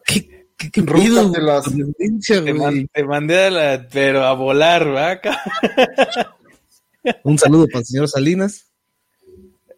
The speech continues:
Speaker 3: De Gortari, porque el otro güey, este, no le interesan nuestros saludos. Em, y a este sí,
Speaker 1: Sí.
Speaker 3: seguramente. Eh,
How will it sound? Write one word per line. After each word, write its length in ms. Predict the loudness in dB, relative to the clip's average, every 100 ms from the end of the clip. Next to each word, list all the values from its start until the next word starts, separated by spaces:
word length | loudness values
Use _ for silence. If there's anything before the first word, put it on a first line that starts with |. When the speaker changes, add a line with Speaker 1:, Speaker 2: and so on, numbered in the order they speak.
| _ -20 -20 -14
Speaker 3:
De 100 | -8
Gortari, 420 | -4 -2 0 0 -2
porque 280 | -6 -8
el 100 | -6
otro 240 | -6 -6 -8
güey, 340 | -6 -6 -8
este, 520 | -12 -16 -20 -20 -20 _ _ _ -18
no 140 | -12
le 80 | -12
interesan 380 | -12 -14 -14 -16
nuestros 300 | -20 _ -20
saludos. 500 | -20 -20 -20 -20 -20 _ _ _ _ _ _
Em, 460 | -6 -2 -2 -4 -12 _ _ _ _ -2 -2 -6 _ _ _ _ _
y 120 | -6
a 40 | -6
este 180 | -6
sí, 200 | -8 -10 -8
Speaker 1:
Sí. 80 |
Speaker 3:
seguramente. 400 | -6 -6 -8 -16 _ _ _ _ -10
Eh, 680 | -6 -4 -4 -4 -4 -6